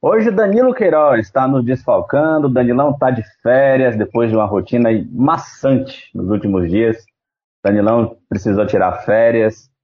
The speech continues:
vai descansar o corpo, vai descansar a mente, vai descansar tudo que ele precisa, mas no próximo episódio, Danilão vai estar aqui,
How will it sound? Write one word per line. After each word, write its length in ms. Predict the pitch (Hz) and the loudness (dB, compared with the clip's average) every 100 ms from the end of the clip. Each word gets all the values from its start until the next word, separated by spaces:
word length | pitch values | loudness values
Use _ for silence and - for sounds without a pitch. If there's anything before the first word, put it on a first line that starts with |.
| - | -6
vai 140 | 95 | -4
descansar 440 | 101 - 95 - 90 | -4 -4 -6 -4 -4
o 140 | 87 - | -6 -6
corpo, 480 | 123 143 135 127 117 | 0 2 2 0 -2
vai 180 | 101 95 | 0 -2
descansar 440 | - 95 92 80 | -4 -10 -6 -6
a 20 | |
mente, 500 | 90 113 120 117 113 | -2 0 0 0 -2
vai 120 | 98 | -2
descansar 640 | 92 - 90 - 92 92 - _ _ _ _ - | -4 -4 -6 -2 -2 -2 -8 _ _ _ _ -2
tudo 240 | 226 214 | -2 0
que 80 | 196 | -2
ele 80 | 165 | -2
precisa, 840 | - 127 - 131 160 151 160 151 - - | -2 -2 0 2 4 4 2 0 -4 -6
mas 320 | 104 104 101 | -2 -2 0
no 160 | 113 | -2
próximo 380 | - 151 190 175 | -2 -2 0 0
episódio, 540 | 156 143 104 127 151 131 | 0 0 2 2 2 0
Danilão 340 | 117 110 120 | 0 0 0
vai 120 | 110 | 0
estar 140 | 95 104 | 0 -2
aqui, 400 | 101 110 92 | 0 0 -2